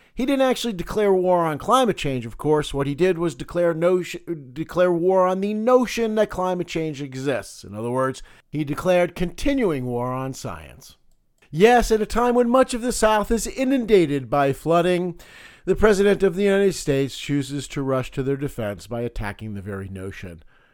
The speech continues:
that they are suffering from climate problems. Let's talk here about the vast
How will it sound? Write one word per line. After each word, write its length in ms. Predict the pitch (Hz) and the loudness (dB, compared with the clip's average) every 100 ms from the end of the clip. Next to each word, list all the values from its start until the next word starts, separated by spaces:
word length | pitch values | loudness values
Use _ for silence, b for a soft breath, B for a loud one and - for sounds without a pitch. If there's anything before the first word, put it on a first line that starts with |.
| _ | _
that 160 | 110 101 | -10 -8
they 100 | 101 | -6
are 100 | 101 | -8
suffering 380 | - 82 87 82 | -10 -12 -14 -16
from 160 | 101 | -16
climate 380 | 107 123 95 78 | -12 -10 -10 -12
problems. 500 | - 60 - - - - _ _ _ _ _ B B | -14 -14 -16 -20 -20 -20 _ _ _ _ _ B B
Let's 420 | 262 277 - - - _ _ - | 6 6 4 -8 -12 _ _ -8
talk 440 | - 196 190 - | 4 6 6 0
here 420 | - - 196 175 151 | -14 -6 2 4 4
about 320 | 135 135 - | 2 -2 -4
the 60 | |
vast 680 | 110 98 131 143 139 - - | -10 -6 -4 -2 -4 -8 -16